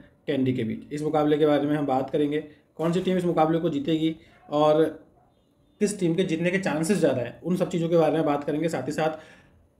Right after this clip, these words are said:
बेस्ट प्लेइंग इलेवन किस टीम की है, पिच रिपोर्ट क्या है, सारी जानकारी आपको इस वीडियो के अंदर देंगे। तो वीडियो में बने रहिएगा और वीडियो पसंद आए तो वीडियो को लाइक कीजिएगा, चैनल को सब्सक्राइब जरूर कीजिएगा। सबसे पहले नाइन सेवन डबल वन सिक्स फाइव नाइन फाइव फ़ोर नाइन, ये हमारा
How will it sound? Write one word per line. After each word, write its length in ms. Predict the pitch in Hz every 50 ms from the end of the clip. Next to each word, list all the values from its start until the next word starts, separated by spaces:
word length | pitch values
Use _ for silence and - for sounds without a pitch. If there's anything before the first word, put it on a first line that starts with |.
| _ -
बेस्ट 420 | 123 160 160 165 165 - - - - _ _ _ _ _ _ _ _ _ _ _ 180
प्लेइंग 240 | 160 160 165 165 165
इलेवन 240 | 160 160 160 175 170
किस 220 | - 170 165 -
टीम 160 | - 170 170 160
की 120 | - 160
है, 100 | 160 160 160 - - - _ _ _ _ _ _
पिच 160 | 180 170 -
रिपोर्ट 340 | 170 170 - 170 170 165 -
क्या 140 | - 160 151
है, 240 | 156 - - - - _ _ _ _ _ _ _ _ -
सारी 220 | - 160 170 180
जानकारी 320 | 170 165 151 147 160 156 156
आपको 200 | 139 143 - 160
इस 100 | 151 143
वीडियो 220 | 131 131 131 127
के 60 | 127 135
अंदर 140 | 127 127 143
देंगे। 300 | 127 123 110 113 110 - - - - _ _ _ _ _
तो 60 | 143
वीडियो 220 | 147 160 160 180
में 100 | 180 180
बने 140 | 170 175 185
रहिएगा 260 | 185 185 180 175 180 202
और 60 | 180
वीडियो 180 | 143 143 156 170
पसंद 220 | 160 - 160 151
आए 60 | 147 151
तो 60 | 156
वीडियो 180 | 151 135 147
को 80 | 147 147
लाइक 200 | 135 127 131 131
कीजिएगा, 260 | - 147 143 147 170 170
चैनल 200 | 165 120 117 127
को 80 | 147
सब्सक्राइब 340 | - 120 110 - 123 120 131
जरूर 140 | 127 123 123 117
कीजिएगा। 320 | 120 117 113 113 110 110
सबसे 240 | - - 160 - 196
पहले 140 | 190 196 196
नाइन 220 | 180 170 185 190
सेवन 240 | 196 190 185 185 175
डबल 200 | 156 151 170 170
वन 140 | 170 175 175
सिक्स 260 | 175 - 170 - -
फाइव 180 | - 170 170 165
नाइन 200 | 156 151 160 160
फाइव 180 | 170 165 160
फ़ोर 220 | 160 - 151 139 131
नाइन, 180 | 123 117 110 110
ये 140 | 139 156 165
हमारा 320 | 165 160 160 156 160 165